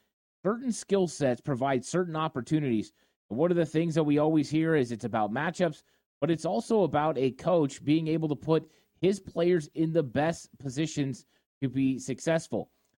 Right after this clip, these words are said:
That's why matchups are so important. Finding matchups that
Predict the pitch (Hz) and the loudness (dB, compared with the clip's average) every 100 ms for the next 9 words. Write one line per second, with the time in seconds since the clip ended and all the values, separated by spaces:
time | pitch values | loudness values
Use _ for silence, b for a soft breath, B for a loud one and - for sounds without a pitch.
0 | - 156 202 220 240 160 175 196 175 139 | -2 -2 -2 -2 0 0 -2 -2 0 0
1 | 131 - 151 147 170 175 147 160 180 120 | -2 -4 -2 0 2 2 0 -2 -2 -2
2 | 92 _ _ _ - 143 196 226 175 160 | -8 _ _ _ -6 -2 0 0 0 -2
3 | 175 - 170 139 151 139 | -2 0 0 2 0 0